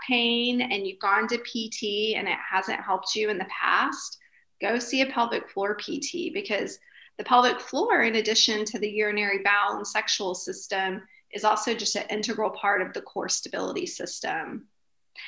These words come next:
And actually, this fun fact, um,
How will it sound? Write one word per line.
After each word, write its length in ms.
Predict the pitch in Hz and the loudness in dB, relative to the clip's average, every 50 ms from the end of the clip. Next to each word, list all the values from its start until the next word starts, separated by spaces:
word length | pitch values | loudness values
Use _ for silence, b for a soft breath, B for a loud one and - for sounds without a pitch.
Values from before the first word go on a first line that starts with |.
| B B - | B B 0
And 120 | 226 214 | 4 6
actually, 540 | 214 247 294 392 - - - 269 226 214 214 | 8 8 8 8 6 6 6 6 6 6 6
this 220 | 220 254 - - - | 4 4 2 0 2
fun 340 | - 226 208 214 247 - | 2 4 4 4 2 0
fact, 580 | - 196 - - - - - - - - - - - - - | 2 2 4 4 6 4 4 2 0 -4 -10 -14 -6 0 4
um, 480 | 208 208 196 185 185 190 190 202 196 | 6 6 6 6 4 2 -2 -4 -6